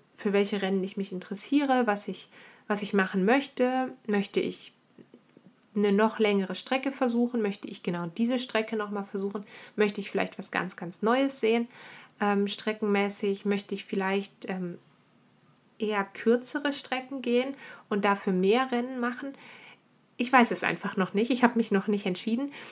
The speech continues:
Ich glaube, irgendwann möchte ich dieses Rennen auf jeden Fall nochmal machen. Einfach,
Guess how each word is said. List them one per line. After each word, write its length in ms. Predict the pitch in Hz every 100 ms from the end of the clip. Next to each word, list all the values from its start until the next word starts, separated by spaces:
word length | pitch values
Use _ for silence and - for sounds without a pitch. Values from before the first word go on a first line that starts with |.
| - _
Ich 140 | - 202
glaube, 260 | 220 220
irgendwann 640 | 233 - 240 240 214 208 196
möchte 320 | 233 247 -
ich 100 | -
dieses 400 | 294 302 285 -
Rennen 260 | 254 285
auf 160 | - 226
jeden 200 | 226 208
Fall 340 | - 185 196
nochmal 320 | 247 285 302 302
machen. 300 | 302 - 339 359 - - - - - - - - -
Einfach, 600 | 226 233 269 254 -